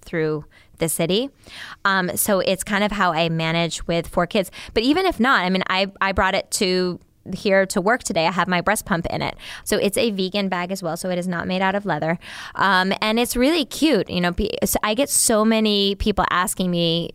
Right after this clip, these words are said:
who don't have children at all, what is this backpack? Um, and that they would like to have one.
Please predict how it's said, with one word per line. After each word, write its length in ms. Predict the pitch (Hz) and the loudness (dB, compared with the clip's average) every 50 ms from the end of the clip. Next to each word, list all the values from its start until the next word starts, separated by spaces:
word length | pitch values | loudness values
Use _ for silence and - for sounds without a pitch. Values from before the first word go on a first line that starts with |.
| - 170 | -4 0
who 260 | 196 190 175 170 175 - | 2 2 2 2 0 0
don't 220 | 175 - 180 160 175 | 0 0 0 0 0
have 160 | 196 165 - | -2 -2 -2
children 260 | - 180 165 175 165 160 165 | -2 -2 0 0 0 0 0
at 80 | - - | 0 2
all, 280 | - 175 170 165 165 170 | 2 4 4 2 0 0
what 220 | - 180 175 175 - - | 0 2 2 2 0 0
is 380 | 180 175 175 175 175 170 - - - | 2 2 4 2 2 0 -2 -6 -2
this 220 | - 175 160 - - | -2 -2 -2 -2 -2
backpack? 680 | - 170 160 165 - - 180 165 151 147 - - - - - - - - - - - - | -2 -2 -2 -2 -6 -4 0 0 0 0 -2 -8 -18 -20 -20 -20 -20 -20 -20 -20 -6 -2
Um, 360 | 170 165 160 160 160 160 160 - | 0 2 2 2 2 0 0 -2
and 240 | - 165 160 160 160 | -2 -2 -2 0 0
that 160 | 165 160 156 | 0 -2 0
they 160 | - 170 165 165 | 2 0 2 2
would 140 | 170 160 | 0 0
like 160 | 151 156 151 - | 0 -2 -2 -4
to 60 | 170 | -6
have 260 | 165 170 147 147 156 | -4 -4 -4 -4 -4
one. 320 | 160 156 151 151 151 156 | -4 -4 -4 -4 -4 -6